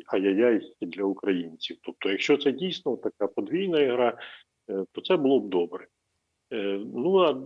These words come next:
е, далі, якщо говорити про, е, ситуацію на, е, чи відповідаючи на ваше питання, м, як моя оцінка то і ситуації, і змін, які відбулися, е, то, звичайно,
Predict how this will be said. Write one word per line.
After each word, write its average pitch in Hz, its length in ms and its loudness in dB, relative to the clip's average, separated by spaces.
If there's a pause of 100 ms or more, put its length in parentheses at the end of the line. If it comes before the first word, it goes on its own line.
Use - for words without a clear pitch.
е, 120 140 2
далі, 139 340 4
якщо 120 360 2
говорити 117 460 0 (100)
про, 110 360 0 (160)
е, 104 140 -2
ситуацію 120 680 0
на, 107 360 -4 (160)
е, 98 100 -8
чи - 200 -10
відповідаючи 107 580 0
на 113 60 -4
ваше 104 200 -4
питання, 107 420 -2
м, 101 140 -6 (720)
як 98 300 -6
моя 117 200 4
оцінка 110 540 0
то 101 240 -6 (580)
і 98 180 4
ситуації, 147 720 0
і 92 120 -8
змін, 127 460 -4
які 107 260 -4
відбулися, 104 720 0 (480)
е, 95 160 -4 (120)
то, 104 100 -2
звичайно, 127 680 2